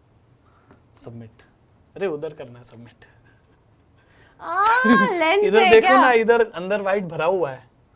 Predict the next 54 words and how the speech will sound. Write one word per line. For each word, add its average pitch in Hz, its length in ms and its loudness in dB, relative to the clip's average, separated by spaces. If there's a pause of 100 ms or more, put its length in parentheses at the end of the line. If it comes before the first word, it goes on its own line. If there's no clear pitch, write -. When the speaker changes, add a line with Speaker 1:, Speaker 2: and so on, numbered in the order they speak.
(120)
Speaker 2:
लेंस 311 460 -4
में? 302 400 -4 (240)
Speaker 1:
हाँ। 294 420 -4
Speaker 2:
अरे 311 200 -4
यार। 277 1000 -4
Speaker 1:
लेंस 165 380 -14
में 170 120 -14
क्लाउड 151 280 -8
हो 147 60 -12
जाए, 147 100 -16
इसीलिए 233 300 -6
लेंस 208 260 -6
बदलनी 160 360 -6
पड़ती 117 280 -8
है। - 240 -2 (480)
Speaker 2:
<coughs> - 220 -20
ओके, 311 260 -6
मुझे 311 280 -4
लग-, 320 260 -4
मुझे 262 240 -6
ये 311 120 -8
पता 254 260 -10
था 277 140 -10
कि 330 160 -12
शायद 302 280 -10
वो 277 140 -10
फिल्म 285 280 -8
आती 262 220 -8
है - 20 -8
और 392 60 -6
उसको 381 160 -10
सिर्फ 392 280 -12
क्लीन 302 360 -6
कर 277 100 -2
Speaker 1:
नहीं, 214 100 -8
Speaker 2:
देते 202 260 -8
हैं। 175 80 -6
Speaker 1:
प्यूपिल 226 400 -4
जो 196 160 -4
है 151 100 -14
ना, 170 160 -16
मतलब 175 280 -8
लेंस 170 260 -4
में 196 160 0
से 190 140 -2
भी 214 140 -2
वो 202 120 2
हो 143 220 -8
सकता 135 320 -14
है, 175 100 -8
but 220 140 -8 (160)
प्यूपिल 190 400 -6
जो 190 160 -2
है 170 180 -10